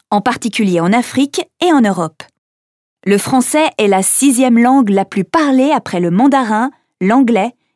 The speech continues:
l'espagnol, l'hindi et l'arabe. L'Organisation internationale de la francophonie est emblématique des valeurs des pays membres, la tolérance entre les peuples, le respect de la diversité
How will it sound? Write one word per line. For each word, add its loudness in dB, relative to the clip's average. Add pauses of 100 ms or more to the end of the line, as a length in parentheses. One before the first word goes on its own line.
l'espagnol, 0 (260)
l'hindi 2 (180)
et 2
l'arabe. -2 (920)
L'Organisation 0
internationale -2
de -2
la -6
francophonie 0 (400)
est -2
emblématique 2
des 2
valeurs 2
des 0
pays 0
membres, -4 (220)
la -2
tolérance 2
entre -4
les -2
peuples, -10 (300)
le 2
respect 0
de -2
la -2
diversité 0